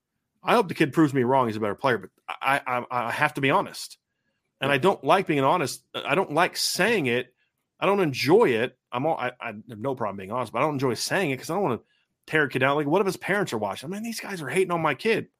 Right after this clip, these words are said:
Speaker 1: I'm sorry. I, I've heard you've got a great kid. I, I heard your kid did what he needed to do to help his team last year. But this is what I see on film,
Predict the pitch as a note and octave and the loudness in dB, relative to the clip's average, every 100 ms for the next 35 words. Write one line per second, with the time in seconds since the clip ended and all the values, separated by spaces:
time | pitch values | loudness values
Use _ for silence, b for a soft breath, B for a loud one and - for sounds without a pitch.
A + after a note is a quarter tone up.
0 | _ B2 B2 G#3 G#3 G2+ G2 _ _ _ | _ -10 -2 0 0 -2 -8 _ _ _
1 | _ _ _ _ B2+ - C#3 C#3+ F3+ D3+ | _ _ _ _ -8 -4 -2 2 2 2
2 | F3+ F3 E3+ D3 G3+ - C3 G2 - _ | 0 2 2 4 2 2 -2 -6 -10 _
3 | - C#3+ C3 D#3+ E3 F3+ D3 F3+ F#3+ F#3 | -4 0 2 4 6 4 4 2 4 4
4 | D#3 b b b _ C#3 B2+ F#3 F#3+ F#3 | 2 b b b _ 0 8 8 8 6
5 | F#3+ F3+ F3 E3 F#3+ F3 E3+ E3+ E3 F#3+ | 6 6 2 2 2 2 0 -2 -2 -2
6 | G3 C3+ G#2 - G#2 A1+ - _ _ _ | 0 0 -2 -8 -12 -14 -18 _ _ _
7 | _ _ _ _ _ _ C3+ A2+ D#3 B2+ | _ _ _ _ _ _ -20 -2 -2 0
8 | D#3+ F3 F3 F3 E3 C#3+ - D#3 A#2+ - | 0 -2 -4 -2 0 0 0 -2 -2 -2
9 | D3 C3+ C3 | 0 0 -2